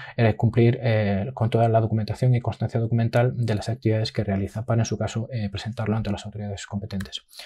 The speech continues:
Y finalmente tenemos que hacer referencia a lo que serían los derechos de los interesados o de los particulares. Tradicionalmente se hacía referencia a los mismos a través de la presión,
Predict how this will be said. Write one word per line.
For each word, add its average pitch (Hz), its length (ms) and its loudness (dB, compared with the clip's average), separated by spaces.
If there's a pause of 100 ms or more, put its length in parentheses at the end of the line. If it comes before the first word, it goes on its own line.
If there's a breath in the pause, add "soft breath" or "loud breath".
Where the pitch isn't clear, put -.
(420 loud breath)
Y 156 100 8
finalmente 156 440 8
tenemos 135 240 4
que 135 60 4
hacer 131 160 4
referencia 123 460 2
a 117 40 2
lo 117 80 4
que 113 80 -2
serían 117 360 2
los 110 120 0
derechos 117 400 2
de 113 80 0
los 104 180 -4
interesados 110 460 0
o 120 80 4
de 104 80 2
los 104 140 -4
particulares. 104 560 -6
Tradicionalmente 123 560 4
se 117 80 -2
hacía 120 160 -2
referencia 120 280 -2
a 113 40 2
los 117 80 2
mismos 131 260 2
a 110 40 -2
través 117 200 -2
de 110 80 -4
la 107 120 -4
presión, 110 340 -4